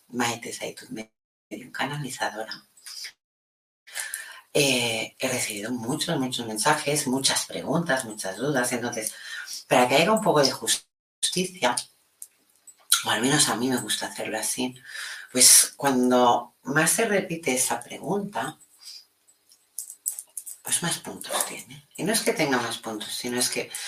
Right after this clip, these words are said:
veo que más gente tiene esa duda, entonces vamos a quitar esa duda ya. Vamos a decir bien claro qué es un medium, cómo trabaja un medium y qué, qué es esto de la mediumidad,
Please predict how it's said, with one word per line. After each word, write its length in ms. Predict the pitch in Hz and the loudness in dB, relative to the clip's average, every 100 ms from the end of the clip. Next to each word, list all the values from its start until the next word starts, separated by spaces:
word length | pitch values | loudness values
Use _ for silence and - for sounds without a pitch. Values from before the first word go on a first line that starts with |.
| - - | -10 -8
veo 240 | - 143 - | 0 0 0
que 200 | 131 - | 0 2
más 320 | 135 - - | 4 4 2
gente 300 | 135 127 - | 0 -2 -4
tiene 340 | - 131 110 110 | -4 -4 -2 -2
esa 240 | - 151 | 2 2
duda, 420 | 208 214 208 208 - - - - | 4 2 2 -2 -10 -14 -10 -2
entonces 540 | 165 160 156 160 151 | 2 4 4 4 2
vamos 320 | 185 269 - | 2 2 2
a 80 | 160 | 0
quitar 360 | 131 - - - _ _ _ - | -2 -6 -8 -10 _ _ _ -14
esa 300 | - - - | -6 -6 -6
duda 160 | - - - - | -16 -16 -14 -12
ya. 160 | - - | -14 -6
Vamos 320 | 135 143 - | -4 -2 0
a 40 | 127 | 0
decir 320 | 110 113 104 | 0 -4 -6
bien 160 | 113 | -6
claro 300 | 107 117 135 - - - - | -4 -2 -2 -4 -8 -8 -4
qué 140 | - 190 | 4 6
es 160 | - | 6
un 180 | 151 139 | 2 -2
medium, 480 | 143 151 151 185 190 | 0 0 0 -2 -4
cómo 320 | - 208 220 | 2 4 4
trabaja 420 | 180 127 - - | 4 4 4 -2
un 120 | 113 117 | -6 -4
medium 260 | 135 160 156 | -2 -2 -4
y 120 | - | -4
qué, 180 | 127 - - - - - | -10 -10 -14 -12 -4 -2
qué 220 | 160 175 | 2 2
es 160 | - - | 4 4
esto 260 | - - 117 | 2 0 -4
de 140 | 120 | -4
la 140 | - - | -6 -10
mediumidad, 640 | - - _ - - | -18 -20 _ -2 -2